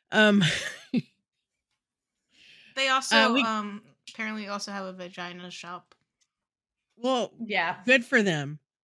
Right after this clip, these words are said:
Speaker 1: Um, <laughs> we
Speaker 3: <laughs> We
Speaker 1: get
Speaker 3: have a TikTok friend that's been there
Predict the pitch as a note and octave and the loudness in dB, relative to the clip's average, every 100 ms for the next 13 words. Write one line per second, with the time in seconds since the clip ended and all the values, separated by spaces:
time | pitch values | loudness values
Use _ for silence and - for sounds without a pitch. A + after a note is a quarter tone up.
0 | _ G#3 G3+ G3 E3+ D#3 - - _ _ | _ 2 4 4 2 0 -6 -16 _ _
1 | _ _ _ _ _ _ _ _ - F#3 | _ _ _ _ _ _ _ _ -10 0
2 | A3 G3 A3+ A3 C#4 B3 A3+ B3+ A3+ A3+ | 2 6 6 6 4 2 0 -4 -4 -2
3 | F#3 - F#3 F3 F3 G3 G#3 E3+ C#3+ D#3+ | -4 -2 -4 -4 -8 -8 -10 -8 -4 0